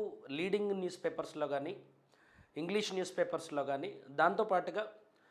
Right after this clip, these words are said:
తెలుగు వార్తలను ప్రసారం చేసేటటువంటి చాలా రకాలైనటువంటి ఎలక్ట్రానిక్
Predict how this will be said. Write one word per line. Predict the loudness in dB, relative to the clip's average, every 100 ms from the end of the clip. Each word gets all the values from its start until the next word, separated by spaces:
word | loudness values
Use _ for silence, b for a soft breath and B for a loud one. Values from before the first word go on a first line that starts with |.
| b b b 0
తెలుగు | 2 4 6 8
వార్తలను | 8 6 0 0 2
ప్రసారం | 2 2 -2 -4
చేసేటటువంటి | -8 -8 -4 -4 -2 -4 -4 -6 -12 -20 -6 6
చాలా | 8 8 6
రకాలైనటువంటి | 4 4 2 0 -2 -4 -2 0
ఎలక్ట్రానిక్ | 2 2 4 4 4 -4